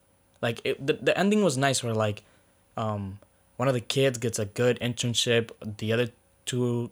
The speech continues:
um, two of the kids are going off to college. Um, one of 'em is writing a book, and the last girl, she has to, like, go to community school 'cause she's taking care of her pops.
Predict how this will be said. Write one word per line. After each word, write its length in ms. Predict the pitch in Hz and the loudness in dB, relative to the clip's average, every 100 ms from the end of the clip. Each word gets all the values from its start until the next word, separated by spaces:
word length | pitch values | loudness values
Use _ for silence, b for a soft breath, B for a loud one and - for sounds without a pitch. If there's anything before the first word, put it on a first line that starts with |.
| - | -4
um, 420 | 113 110 107 113 - _ b b b b _ | -2 -2 -4 -8 -14 _ b b b b _
two 140 | - 147 | 0 2
of 60 | |
the 60 | 139 | 2
kids 380 | - 139 135 127 | 2 4 4 4
are 80 | 117 | 0
going 180 | 117 120 | 2 0
off 120 | 113 | -2
to 80 | - | -4
college. 680 | - 113 117 117 113 113 - _ _ | -2 2 4 4 2 -2 -10 _ _
Um, 200 | 107 107 | -6 -4
one 100 | 110 | -2
of 80 | 123 | 0
'em 100 | 120 | 0
is 120 | 117 | 0
writing 200 | 113 110 101 | 0 0 -2
a 40 | |
book, 360 | 95 110 110 - | 0 0 0 0
and 160 | 107 101 | -4 -2
the 60 | |
last 360 | 98 98 101 - | -2 0 0 -2
girl, 360 | 101 98 98 | -2 0 -2
she 180 | 98 - | -4 -8
has 160 | 98 110 | -8 -8
to, 120 | - | -6
like, 300 | 98 92 92 - 104 | -6 -6 -12 -12 -4
go 100 | 117 | -2
to 80 | 107 | 0
community 400 | - 107 104 104 | -2 -4 -2 -4
school 380 | - - 101 98 | -6 -4 -4 -4
'cause 180 | - | -8
she's 300 | - 101 101 - b b | -10 -8 -8 -12 b b
taking 240 | - 117 110 | -8 -6 -4
care 140 | 113 | -4
of 80 | 104 | -4
her 80 | 98 | -4
pops. 460 | - 87 - - | -6 -8 -8 -14